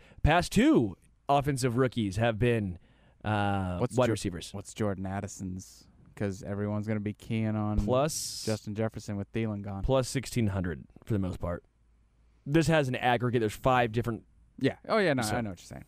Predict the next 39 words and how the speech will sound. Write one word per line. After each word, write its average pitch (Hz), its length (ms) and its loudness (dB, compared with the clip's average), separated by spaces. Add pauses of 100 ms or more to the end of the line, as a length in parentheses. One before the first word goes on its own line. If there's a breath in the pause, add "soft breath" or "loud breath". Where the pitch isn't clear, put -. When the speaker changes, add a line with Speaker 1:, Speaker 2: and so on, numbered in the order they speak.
(120)
Speaker 2:
But 104 200 -6 (220)
that'd 135 160 -2
be 175 80 2
a 160 40 0
good 147 160 0
little 143 140 2
sprinkle. 143 400 -4 (320)
Speaker 1:
Uh, 113 560 4
if 110 100 -2
you're 120 120 4
looking 127 280 2
for 113 160 0
Rashee 117 380 2
Rice, 120 380 4
you 120 80 2
can 113 100 2
get 110 160 4
him 110 160 2
at 101 220 -2
plus 135 420 2 (100)
four 123 640 2
thousand. 120 1040 0
Speaker 2:
You - 80 -14 (280)
can 127 100 -4
get 117 160 -6
Trevor 107 260 -2
Lawrence 113 320 -4
M 101 140 -6
V 104 100 -10
P 104 220 -10
at - 120 -12
plus - 220 -14
sixteen - 380 -16
hundred. - 280 -12
There's 52 200 -12
another 65 400 -14 (400)
little - 260 -12 (200)
side 90 380 -10
note 76 280 -14